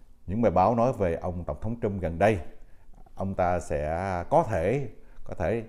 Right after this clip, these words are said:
nhưng mà cái, à, kỳ vọng này thì rất nhiều sẽ tranh cử Tổng thống vào năm hai ngàn hai mươi bốn.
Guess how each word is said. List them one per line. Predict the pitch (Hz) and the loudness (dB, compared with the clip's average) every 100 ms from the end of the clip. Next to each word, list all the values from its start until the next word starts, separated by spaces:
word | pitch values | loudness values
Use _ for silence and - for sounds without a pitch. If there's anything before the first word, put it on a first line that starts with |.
| - | -10
nhưng | 110 104 | -6 -2
mà | 90 85 80 | 0 0 -2
cái, | - 101 117 117 | -2 -4 -2 0
à, | 101 92 92 | 0 0 -2
kỳ | 92 | -2
vọng | 78 85 | -2 -2
này | 90 80 76 | -2 -4 -4
thì | 85 73 76 76 76 76 | -6 -6 -6 -6 -6 -4
rất | 123 - | -4 -2
nhiều | 101 85 - - | 0 -2 -4 -16
sẽ | - 71 65 | -10 -6 -6
tranh | - 90 | -4 -6
cử | 92 65 85 92 | -4 -6 -6 -6
Tổng | 82 | -6
thống | 92 101 | -4 -4
vào | 98 | -4
năm | 73 80 | -6 -6
hai | 82 90 | -6 -6
ngàn | 82 65 | -6 -6
hai | 85 | -6
mươi | 85 | -4
bốn. | 87 113 | 0 0